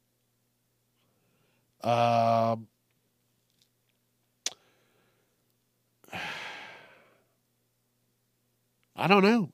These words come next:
I, I can't think of anything else right now. But, uh, let's, let's get back to this. So, James Bond didn't wanna do jokes after that. And then Shrek. Think about Shrek.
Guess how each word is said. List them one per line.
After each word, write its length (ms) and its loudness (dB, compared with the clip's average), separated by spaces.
I, 180 2
I 60 2
can't 200 0
think 160 -2
of 60 0
anything 320 -4
else 240 -14
right 140 -20
now. 80 -20
But, 180 -6
uh, 260 -4
let's, 240 2
let's 220 6
get 160 4
back 220 4
to 80 -6
this. 300 -12
So, 640 4
James 340 2
Bond 360 6
didn't 180 -2
wanna 220 2
do 160 0
jokes 360 0
after 300 -4
that. 360 -8
And 240 0
then 420 4
Shrek. 760 2
Think 280 2
about 380 0
Shrek. 840 -2